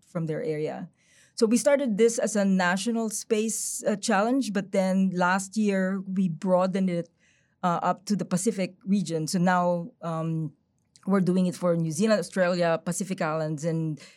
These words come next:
and for this year we added the Philippines as well, uh, which is, uh, which is really great because, like, last year, um, yeah, the, the winner, uh, from Fiji, uh, which is, so we, we, there's two categories, like, high school and then also university and startups.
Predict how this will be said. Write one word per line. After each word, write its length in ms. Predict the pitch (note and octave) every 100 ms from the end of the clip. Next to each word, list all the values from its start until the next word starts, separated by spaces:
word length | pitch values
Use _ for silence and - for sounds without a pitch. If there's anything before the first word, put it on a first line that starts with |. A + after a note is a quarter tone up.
| _ -
and 120 | E3+
for 140 | G3
this 240 | D#3+ G3+ G3
year 340 | F3+ E3 D#3+
we 200 | D#3+ F3 -
added 300 | D#3+ D#3+ D#3
the 80 | D#3+
Philippines 560 | E3+ D#3+ - - -
as 180 | - D3
well, 340 | C#3 C3 - - _ _ _ _ _
uh, 140 | - - F#3+
which 180 | F#3 G3+
is, 160 | A3+ A3+
uh, 260 | - A3 - -
which 180 | G#3+ G3+
is 120 | G3
really 200 | C4 B3
great 180 | G#3 F3+
because, 220 | F#3 F3+
like, 160 | F#3 G3+
last 340 | F#3+ F#3+ G3
year, 460 | G#3 G3 F#3+ F3+ -
um, 520 | F3 E3+ E3+ E3+ D#3+ - - _
yeah, 200 | - F#3
the, 300 | D3+ F3 E3 D3+
the 100 | E3+
winner, 760 | D#3+ A3+ B3+ F#3 E3+ F#3 G#3 -
uh, 220 | F3+ E3
from 340 | - F#3 F3
Fiji, 720 | D3+ G#3+ G3+ F3 - D3+ F3+ F3+ G3+
uh, 280 | F3+ E3 D#3+
which 320 | E3 E3+ F3
is, 260 | E3 - -
so 80 | G#3+
we, 180 | F#3+ G3
we, 120 | F#3+
there's 200 | G3 F#3+
two 120 | B3+
categories, 600 | G#3+ G3 F3+ E3 E3+ D#3+
like, 120 | E3+
high 140 | - F#3
school 360 | - E3 D3+
and 140 | D3 D#3+
then 120 | D#3
also 240 | C#3+ D3+
university 560 | E3+ D#3+ D3+ D3+ F3 D#3+
and 100 | D3+
startups. 420 | D#3+ D#3 C3 -